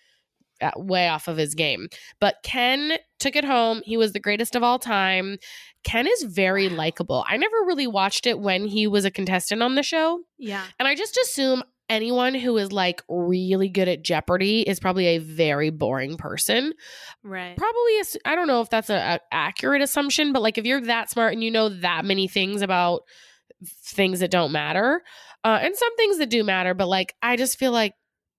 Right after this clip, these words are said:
Speaker 1: are you any fun? Are you a good time? I don't think James is probably any fun. I don't have any
Speaker 2: Mm-hmm.
Speaker 1: desire to hang out with him. I'm not sure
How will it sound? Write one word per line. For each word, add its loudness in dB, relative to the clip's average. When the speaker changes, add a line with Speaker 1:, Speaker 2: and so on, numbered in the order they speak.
Speaker 1:
are 2
you 2
any 0
fun? -2
Are -2
you 4
a 0
good 0
time? -2
I -2
don't 0
think -6
James 0
is -2
probably -2
any -2
fun. -8
I 2
don't 2
have -4
any 0
Speaker 2:
Mm-hmm. -4
Speaker 1:
desire 2
to 0
hang -6
out -8
with -8
him. -8
I'm -2
not 0
sure 0